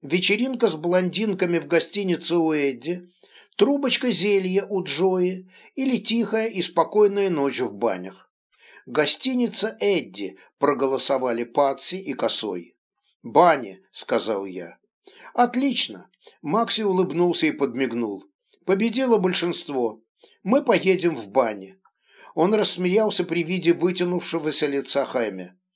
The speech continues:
«Твоя проблема, Косой, в том, что ты жжешь свечу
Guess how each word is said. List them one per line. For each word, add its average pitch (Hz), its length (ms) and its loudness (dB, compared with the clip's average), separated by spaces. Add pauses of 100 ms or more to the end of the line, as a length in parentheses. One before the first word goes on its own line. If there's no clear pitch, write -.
(380)
«Твоя 190 340 4
проблема, 190 580 0
Косой, 120 420 -2
в - 140 -10
том, 262 380 0 (180)
что - 260 -4
ты 185 180 4
жжешь 143 480 0
свечу 240 640 -2